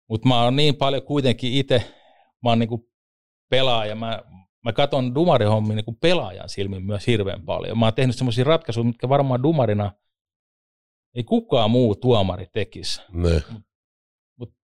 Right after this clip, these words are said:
Speaker 1: mä oon niinku miettinyt enemmän sitä monesti semmosia tilanteita pelaajana, niin, niin sit mä oon niinku päästänyt vähän joukkueita pälkähästä. Mulla on tullut semmosia tilanteita, että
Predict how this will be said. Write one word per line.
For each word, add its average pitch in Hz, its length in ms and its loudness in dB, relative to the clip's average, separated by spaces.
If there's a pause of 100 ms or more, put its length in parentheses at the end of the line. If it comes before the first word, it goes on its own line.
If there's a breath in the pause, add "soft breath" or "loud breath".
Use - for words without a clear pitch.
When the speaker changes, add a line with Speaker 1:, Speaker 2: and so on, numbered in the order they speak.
(500)
Speaker 1:
mä 165 80 4
oon 147 100 4
niinku 151 200 -2
miettinyt 143 520 2
enemmän 117 300 4
sitä 107 180 -6 (380)
monesti 117 420 0 (500)
semmosia 110 240 -2
tilanteita 110 500 0
pelaajana, 101 580 0
niin, - 220 -20 (840)
niin 110 80 -4
sit 123 180 0
mä 120 100 2
oon 110 100 -2
niinku 151 160 -8
päästänyt 127 580 -2
vähän 113 320 0
joukkueita 104 580 0
pälkähästä. 98 840 -2 (180)
Mulla 113 200 2
on 170 80 2
tullut 175 260 -6
semmosia 147 280 -2
tilanteita, 135 580 0
että 120 260 -4